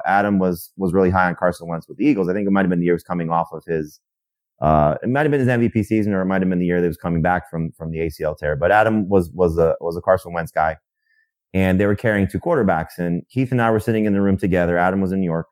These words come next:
and, um, they had, they had Carson Wentz on the team. And so I said to Heath, who had commissioner access, um, "Why don't you just drop Carson Wentz? You'll pick him up right away. You know, you explain to the league after the fact that you'll,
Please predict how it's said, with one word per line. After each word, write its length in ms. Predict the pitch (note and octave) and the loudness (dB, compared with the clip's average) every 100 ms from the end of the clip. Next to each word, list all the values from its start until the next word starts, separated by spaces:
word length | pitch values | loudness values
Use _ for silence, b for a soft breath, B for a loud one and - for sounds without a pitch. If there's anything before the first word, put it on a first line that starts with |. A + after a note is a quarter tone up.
| _ _ _ _ _ - | _ _ _ _ _ -6
and, 540 | F#2 F2+ F2 E2 D#2+ - _ E2 | -2 0 0 -2 -4 -8 _ 0
um, 500 | E2 D#2+ D#2+ D#2+ - _ _ | 2 2 2 -2 -6 _ _
they 140 | F2 F#2+ | 0 2
had, 440 | G#2 G2+ F#2+ E2+ - _ - | 4 4 2 0 -8 _ -2
they 100 | G2 | 0
had 140 | F#2+ | 2
Carson 300 | - F#2+ F2+ | 2 0 0
Wentz 180 | E2+ D#2+ | -4 -4
on 80 | D#2 | -6
the 80 | D#2+ | -2
team. 260 | F3 G2+ - _ _ _ _ _ F2+ | -2 -2 -6 _ _ _ _ _ -4
And 120 | F#2+ | -2
so 460 | - G2+ F#2+ F#2 - | 2 4 4 2 2
I 120 | F2+ | -2
said 220 | - B2+ - | 0 0 0
to 80 | |
Heath, 260 | G2+ C3 B2 | 0 0 2
who 80 | G2+ | 2
had 220 | G2 F2+ | 2 2
commissioner 340 | A#2+ C#3+ A#2 F#2+ | 2 0 0 0
access, 420 | F2 - F2 E2+ - - | 0 0 -2 -4 -14 -8
um, 300 | E2+ F2 E2 | -6 -4 -2
"Why 100 | G2 | 0
don't 120 | C#3+ | 0
you 60 | E3 | 0
just 240 | A#2+ - | -2 -4
drop 300 | - G2 - - | 0 0 0 -2
Carson 320 | F2+ E2+ E2 | -2 0 -4
Wentz? 220 | C#2+ B1+ | -4 -4
You'll 100 | G2+ | -4
pick 160 | G#2+ D3+ | -2 0
him 140 | B2 | 2
up 140 | A2 - | 0 2
right 160 | G#2 F#2+ | 2 2
away. 200 | E2+ E2+ | 2 2
You 80 | |
know, 120 | F2+ F#2 | 2 0
you 60 | |
explain 320 | F2 - G#2 | -2 -2 -2
to 100 | G2+ | 0
the 60 | F#2+ | 0
league 180 | F#2 F2 | 2 2
after 240 | E2+ E2+ | 0 -2
the 80 | E2+ | -4
fact 300 | - D#2 D2+ | 0 -2 -2
that 140 | D#2+ D2 | -4 -2
you'll, 320 | F2 D#2+ | 0 -2